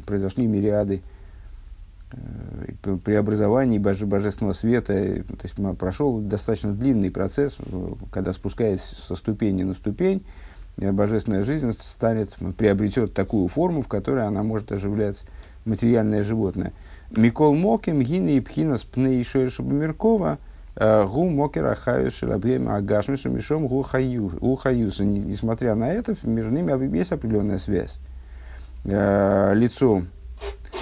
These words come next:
быка в колеснице представляет собой источник жизненности для с-, м-, материального животного, и оттуда именно это животное этим черпает свою жизненность, не из какого-то другого места.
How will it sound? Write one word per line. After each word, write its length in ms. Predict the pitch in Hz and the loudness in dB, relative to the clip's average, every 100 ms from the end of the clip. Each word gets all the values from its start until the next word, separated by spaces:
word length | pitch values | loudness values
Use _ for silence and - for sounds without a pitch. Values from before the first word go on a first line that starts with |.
| - - 113 | -10 -2 4
быка 300 | 123 120 110 | 4 8 6
в 120 | - | 6
колеснице 540 | 120 127 127 214 202 156 | 2 2 2 0 0 0
представляет 520 | 104 - 104 143 156 | 0 2 2 2 0
собой 260 | 113 113 127 | 0 0 0
источник 380 | 135 131 104 | 0 0 0
жизненности 460 | 101 120 110 98 - | -2 0 0 -2 -2
для 380 | 98 101 98 90 | 0 2 2 0
с-, 180 | - - | -4 -6
м-, 340 | 98 101 90 | -4 -2 0
материального 720 | 98 101 107 113 101 95 92 | 0 0 2 2 2 0 0
животного, 640 | 98 117 202 208 170 131 | 0 2 2 0 0 0
и 260 | 104 - - | 0 -4 -4
оттуда 520 | - - - 180 196 | -4 -4 -2 0 2
именно 340 | 160 139 120 107 | 0 0 0 -2
это 220 | 101 98 | -2 -2
животное 440 | 104 139 160 120 | 0 -2 0 -2
этим 300 | 110 101 95 | -2 -4 -4
черпает 460 | - 101 101 127 117 | -2 -2 2 0 0
свою 220 | 131 143 | 0 0
жизненность, 340 | 190 156 95 110 | 0 0 -2 -2
не 120 | 107 | -4
из 60 | |
какого-то 360 | - 123 139 104 | -2 0 0 0
другого 320 | 101 104 101 | 0 2 2
места. 320 | 101 - - | 2 -2 -6